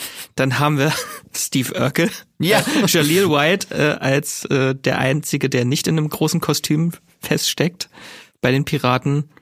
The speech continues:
Speaker 1: Aber der hat auch nicht so viel zu tun, <laughs> außer
Speaker 2: Nee,
Speaker 1: zwei Sätze.
Speaker 2: bisher, ehrlich gesagt, ja, eine sehr vergessenswerte Figur.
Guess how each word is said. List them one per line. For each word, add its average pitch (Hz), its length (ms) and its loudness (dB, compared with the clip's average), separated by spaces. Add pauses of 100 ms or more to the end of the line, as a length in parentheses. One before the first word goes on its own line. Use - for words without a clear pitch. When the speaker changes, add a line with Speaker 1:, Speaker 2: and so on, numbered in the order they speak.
(600)
Speaker 1:
Aber 139 100 4
der 139 120 2
hat 139 100 0
auch 139 40 2
nicht 135 140 0
so - 80 0
viel 190 120 -2
zu - 120 -4
tun, - 380 0
<laughs> - 80 -6
außer 156 220 4
Speaker 2:
Nee, 151 60 2
Speaker 1:
zwei 127 160 4
Sätze. 123 360 0 (260)
Speaker 2:
bisher, 135 340 2
ehrlich 123 180 0
gesagt, - 460 -4
ja, 113 380 2 (260)
eine 120 380 2
sehr 110 160 0
vergessenswerte 98 720 -4
Figur. 90 460 -8